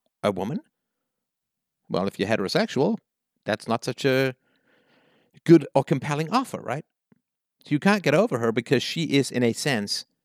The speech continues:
the quintessential, not the perfect, 'cause that's got all the moral connotations, but she is the quintessential, the essence of female. And so,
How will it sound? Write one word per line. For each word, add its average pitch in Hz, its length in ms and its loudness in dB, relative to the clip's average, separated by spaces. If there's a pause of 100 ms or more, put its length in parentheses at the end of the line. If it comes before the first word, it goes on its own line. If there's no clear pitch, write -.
(160)
the 101 80 -6
quintessential, 107 840 -4
not 156 200 0
the 123 80 -6
perfect, - 500 -2
'cause - 160 -12
that's - 180 -8
got 101 160 -2
all 90 120 -2
the 87 160 -4
moral 92 300 -2
connotations, 87 680 -8
but - 160 -4
she 147 160 -2
is 156 80 0
the - 80 -10
quintessential, 135 640 -2
the 95 140 -6
essence - 380 -4
of 98 80 -12
female. 143 400 -2 (2250)
And 135 160 4
so, 120 400 4